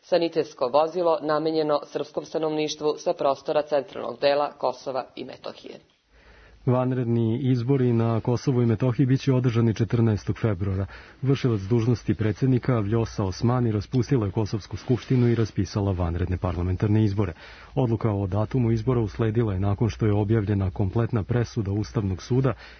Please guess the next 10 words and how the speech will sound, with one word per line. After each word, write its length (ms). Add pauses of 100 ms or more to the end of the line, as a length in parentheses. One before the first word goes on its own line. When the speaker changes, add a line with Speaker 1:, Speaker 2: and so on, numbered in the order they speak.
Speaker 2:
koji 180
je 80
glasanje 520
o 100
izboru 380
vlade 400
Abdullaha 500
Hotija 420
proglasio 560
nelegalnim 600